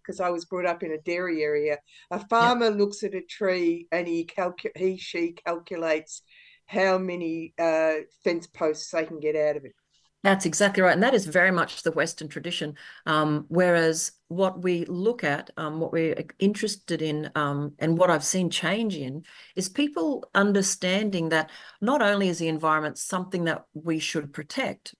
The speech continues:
Speaker 2: but actually the envir-, the environment, which is itself a very <laughs> difficult term, um, the rest of the living world has an inherent right to exist with or without human beings being around.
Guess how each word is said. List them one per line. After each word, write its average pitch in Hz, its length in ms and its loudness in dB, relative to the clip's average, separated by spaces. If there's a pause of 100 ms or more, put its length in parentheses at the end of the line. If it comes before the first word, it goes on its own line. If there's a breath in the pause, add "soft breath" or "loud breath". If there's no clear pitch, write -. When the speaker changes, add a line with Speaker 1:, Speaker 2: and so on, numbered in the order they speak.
(140)
Speaker 2:
but 190 260 2
actually 196 540 2
the 160 180 2
envir-, 160 500 2
the 190 240 4
environment, 160 600 0
which 147 180 -10
is 151 100 -8
itself 151 440 -2
a 196 60 -12 (480)
very 165 420 2 (260)
<laughs> 262 440 2
difficult 196 420 2
term, 175 300 2 (340 loud breath)
um, 190 220 4
the 208 160 4
rest 254 320 0
of 240 80 -6
the 214 80 -2
living 190 340 0
world 156 320 2
has 170 220 -4
an 165 80 -4
inherent 165 380 -4
right 151 260 -2
to 143 100 -8
exist 143 560 -6
with 214 180 4
or 214 100 4
without 165 360 4
human 160 300 -6
beings 156 340 -2
being 147 260 -2
around. 165 460 0